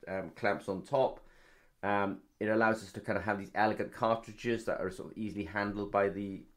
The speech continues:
um, users. These, um, devices can end up in all sorts of settings. Um, they can end up, you know, in hospitals and clinical settings, so they're actually quite cleanable.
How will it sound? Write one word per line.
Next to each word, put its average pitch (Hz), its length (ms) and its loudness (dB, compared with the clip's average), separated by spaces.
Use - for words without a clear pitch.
um, 95 180 -4
users. 107 480 -2
These, 127 540 4
um, 104 400 2
devices 117 480 4
can 113 160 0
end 104 160 2
up 98 140 0
in 101 80 -2
all 101 60 -2
sorts 101 240 -6
of 104 80 -10
settings. 110 880 -2
Um, 95 280 -2
they 92 80 -2
can 98 140 -4
end 92 160 0
up, - 220 -4
you 90 100 -10
know, 87 140 -8
in 90 100 -8
hospitals 98 640 -4
and 95 120 -6
clinical 95 300 -6
settings, 95 580 -2
so 107 160 0
they're 101 160 4
actually 104 200 -2
quite - 220 -2
cleanable. 113 580 0